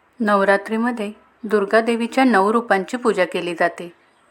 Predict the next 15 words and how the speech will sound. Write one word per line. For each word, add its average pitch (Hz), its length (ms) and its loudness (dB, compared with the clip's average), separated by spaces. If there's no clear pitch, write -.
या 180 160 2
काळात 202 380 2
अनेक 247 340 0
भाविक 233 360 2
उपवासही 220 540 0
करतात. 185 420 0
नवरात्रीचा 190 680 2
पहिला 190 360 0
दिवस 208 300 0
विशेष 247 380 0
मानला 190 380 4
जातो, 175 420 0
कारण 190 280 4
या 196 220 4
दिवशी 226 440 -6